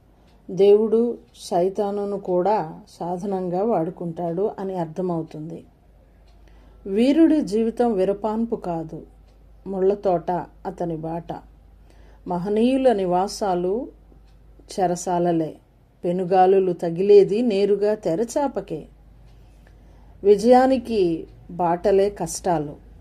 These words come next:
లోయదారి గుండా నడిచి వెళ్తే రాజబాట వస్తుంది కదా. గొప్ప విజయాలన్నిటి మీద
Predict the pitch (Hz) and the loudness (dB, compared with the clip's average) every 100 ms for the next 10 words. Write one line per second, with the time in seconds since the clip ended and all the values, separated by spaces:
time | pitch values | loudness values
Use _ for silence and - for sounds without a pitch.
0 | - 190 202 202 214 202 208 226 233 220 | -12 -2 4 8 10 8 4 4 0 -2
1 | 214 208 185 175 - 202 180 175 - 185 | -2 -2 -2 -4 -6 -4 -4 -4 -4 -4
2 | 160 160 - 180 175 180 196 180 185 220 | -4 -8 -6 -2 0 0 0 2 0 0
3 | 180 - - 170 160 175 175 170 175 277 | -2 -4 -8 -8 -6 -6 -6 -6 -8 -10
4 | - - - - - - - - - - | -18 -20 -20 -20 -20 -20 -20 -20 -20 -14
5 | 202 233 233 294 233 180 214 220 220 196 | 2 2 6 6 6 4 4 6 4 2
6 | 208 208 208 190 185 | -2 -2 -2 0 0